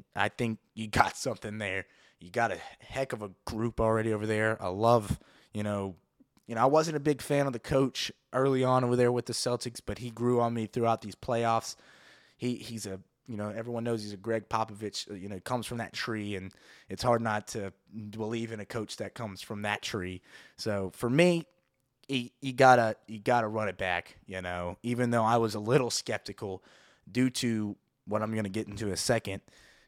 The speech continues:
But when you look at it in the East, who's better than the Celtics? Like, legitimately, right now, the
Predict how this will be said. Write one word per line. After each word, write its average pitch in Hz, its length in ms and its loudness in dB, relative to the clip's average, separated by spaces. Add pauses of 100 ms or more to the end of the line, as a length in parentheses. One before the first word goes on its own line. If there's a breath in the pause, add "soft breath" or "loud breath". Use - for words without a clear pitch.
(320 soft breath)
But - 160 -8
when 123 120 -6
you 113 80 -4
look 143 240 4
at 131 120 10
it 127 40 8
in 123 100 4
the 117 120 -2
East, 135 480 -2 (720)
who's 170 220 -6
better 156 280 -6
than 139 140 -10
the 127 60 -8
Celtics? - 640 -8 (500)
Like, 107 140 -12 (160)
legitimately, 127 640 -4
right 110 240 -2
now, 104 340 -6 (560)
the - 80 -12